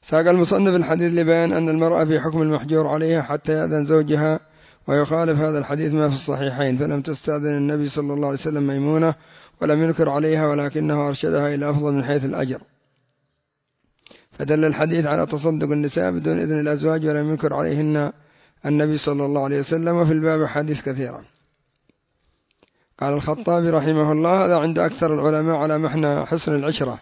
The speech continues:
واستطابة نفس الزوج بذلك، إلا أن مالك بن أنس تردد،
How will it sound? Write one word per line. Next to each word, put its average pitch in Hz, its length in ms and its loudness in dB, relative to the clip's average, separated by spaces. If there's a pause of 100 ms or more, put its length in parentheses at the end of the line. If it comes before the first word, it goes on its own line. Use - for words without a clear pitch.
(440)
واستطابة 151 640 0
نفس 147 180 -4
الزوج 165 320 2
بذلك، 147 500 0 (1000)
إلا 143 240 0
أن 160 180 0
مالك 151 340 0
بن 143 160 -2
أنس 175 320 -2
تردد، 156 680 0